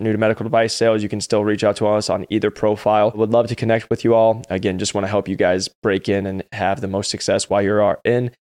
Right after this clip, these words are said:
medical device sales. If you guys are very serious about breaking into medical device sales, my friends, our brand new website is out,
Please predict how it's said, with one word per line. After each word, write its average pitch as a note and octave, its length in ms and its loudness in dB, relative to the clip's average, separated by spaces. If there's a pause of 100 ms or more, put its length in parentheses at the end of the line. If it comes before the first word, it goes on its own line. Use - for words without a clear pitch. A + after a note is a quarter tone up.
(160)
medical B2 320 2
device A#2 420 2
sales. A#2+ 400 2
If B2+ 220 0
you C3+ 160 4
guys C3+ 520 4 (140)
are B2+ 240 6
very B2 320 4
serious A2+ 540 2
about A2 360 2
breaking G#2+ 320 0
into G#2+ 380 0
medical G#2 420 0
device G2+ 380 0
sales, G2+ 320 2
my A2 160 0
friends, A#2 460 0
our G#2 180 0
brand A#2 400 2
new A2+ 180 2
website G#2+ 640 0
is G2+ 280 0
out, A2 320 2